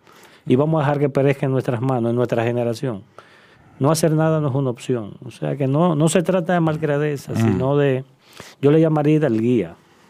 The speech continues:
Speaker 2: Sí.
Speaker 1: Dice Silvio Rodríguez, "Los sueños se construyen a mano y sin permiso".
Speaker 2: Sí.
Speaker 1: Y, y el sueño de una mejor nación tenemos que seguirlo construyendo entre todos, sin permiso.
Speaker 2: Bueno, eh, lo de, lo de,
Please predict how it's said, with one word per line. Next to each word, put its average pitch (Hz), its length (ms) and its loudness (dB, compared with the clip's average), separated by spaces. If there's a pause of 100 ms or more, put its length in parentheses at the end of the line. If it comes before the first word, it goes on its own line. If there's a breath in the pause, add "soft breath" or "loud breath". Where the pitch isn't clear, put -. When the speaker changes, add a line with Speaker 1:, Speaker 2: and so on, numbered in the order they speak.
(120)
Speaker 2:
Sí. 85 340 -2 (600 loud breath)
Speaker 1:
Dice 110 440 2
Silvio 123 320 2
Rodríguez, 123 440 2
"Los 113 140 -2
sueños 131 280 0
se 135 100 0
construyen 127 520 2
a 117 80 0
mano 127 260 0
y 117 60 -2
sin 113 160 -2
permiso". 107 520 -6 (200)
Speaker 2:
Sí. 82 320 -2 (400)
Speaker 1:
Y, 82 480 -10 (320)
y 104 160 0
el 101 80 2
sueño 127 460 2
de 131 120 4
una 135 220 2
mejor 131 320 0
nación 131 360 -2
tenemos 123 320 -2
que 123 80 -2
seguirlo 120 300 -4
construyendo 117 540 -4
entre 113 180 -6
todos, 113 460 -10 (100)
sin 113 160 -2
permiso. 117 540 -8 (680 loud breath)
Speaker 2:
Bueno, 117 400 2
eh, 139 440 4
lo 143 240 2
de, 131 500 4
lo 127 320 4
de, 120 560 4